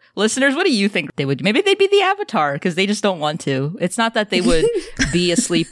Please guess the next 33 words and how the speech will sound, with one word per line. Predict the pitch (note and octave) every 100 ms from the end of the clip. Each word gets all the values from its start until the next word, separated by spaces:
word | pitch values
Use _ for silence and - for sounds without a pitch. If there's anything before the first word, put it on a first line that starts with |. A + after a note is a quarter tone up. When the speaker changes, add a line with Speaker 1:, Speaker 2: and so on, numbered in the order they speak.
| B3+
Speaker 1:
under | E3+ D#3+
the | D3 C#3+
ocean | D#3 - D3+
for | C3+
a | C3+
hundred | D#3 C#3 C3
years, | C3+ C#3 C#3 -
like, | D3 C#3+
on | C#3 C#3
accident. | C3+ C#3+ - E3 F3+ D#3
It's | D#3+
just | - -
'cause | - C#3+
they | C#3 C3+
chose | - C#3 C#3 D3
to. | - D3+ C#3+ C#3+ - -
They're | F3+
like, | F#3+ F#3
"Man, | F#3+ F#3+
yeah, | F3+ F3
fuck | F3 E3+
the | D#3
world. | C3+ C#3+ C#3+
I | D3
don't, | D3 C#3 _
I, | C#3 C#3 -
I | C3
don't | A#2+ C3
care." | - G3+
Speaker 2:
I'm | A3
taking | A3 F#3 F3+ E3+
a | D3 D3
nap. | F3 E3 D3 C#3+